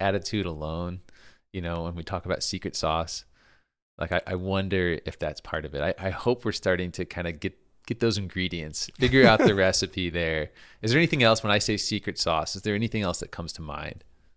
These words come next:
Speaker 2: <sighs> Secret sauce. So I think, I think that thankfulness is something that I try to express. Um,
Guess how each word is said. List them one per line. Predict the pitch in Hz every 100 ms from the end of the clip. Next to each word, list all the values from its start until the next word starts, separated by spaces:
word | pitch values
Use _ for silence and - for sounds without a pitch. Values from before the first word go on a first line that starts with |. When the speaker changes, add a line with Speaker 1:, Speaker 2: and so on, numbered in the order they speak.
| _ _ _
Speaker 2:
<sighs> | 220 196 - -
Secret | - 175 - 165 -
sauce. | - 139 - 165 - -
So | - - 156 151 147 143 - - - -
I | 156
think, | 156 196 196 - - - _ _ _ _ _ _ _ _ _ _ -
I | 156
think | 208 233
that | 151 -
thankfulness | 139 135 - 175 190 208 - -
is | 151 135 135 123
something | - - 131 135 131
that | 120
I | 113
try | - 120
to | 123
express. | 113 - 123 127 147 - - - _ _ _ _
Um, | - 123 - - -